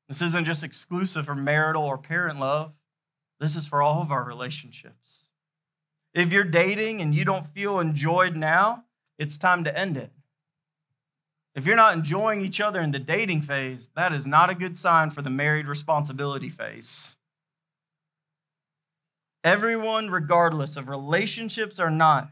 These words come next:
the question for us is this. Will I believe God loves and enjoys me, even likes me,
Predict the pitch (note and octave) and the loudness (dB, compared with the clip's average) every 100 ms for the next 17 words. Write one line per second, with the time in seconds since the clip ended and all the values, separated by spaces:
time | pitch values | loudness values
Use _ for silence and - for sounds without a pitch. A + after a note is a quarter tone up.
0 | _ - D3+ - A3 A3+ A3 A3 G#3+ - | _ -8 -6 0 2 4 2 -6 -8 -2
1 | F#3+ E3+ F3 D#3+ D#3+ D3 C3+ C#3 B2 - | 2 6 6 4 -4 -8 -4 -4 -4 -12
2 | - - _ _ _ _ _ _ _ _ | -18 -20 _ _ _ _ _ _ _ _
3 | _ _ _ _ _ - C3 F3+ A3+ A#3 | _ _ _ _ _ -12 2 6 6 8
4 | G#3+ G#3+ G3+ A3 F3+ D3 C3 B2+ - _ | 8 8 4 0 2 2 0 -6 -12 _
5 | E3 D3+ C3+ D3 E3+ F#3 G#3+ G3 - F3 | 8 8 6 0 4 6 4 -2 -6 -2
6 | E3 D#3 C3+ E3+ F#3 F3+ D3+ D3+ D3+ D3 | 0 0 -2 0 0 0 -2 -2 -2 -4
7 | F3 F#3+ E3+ D#3 C3+ - _ _ B2+ E3+ | -4 -2 0 0 -4 -10 _ _ 2 4
8 | G3+ F#3+ - D#3 C3+ | 4 0 -4 -4 -4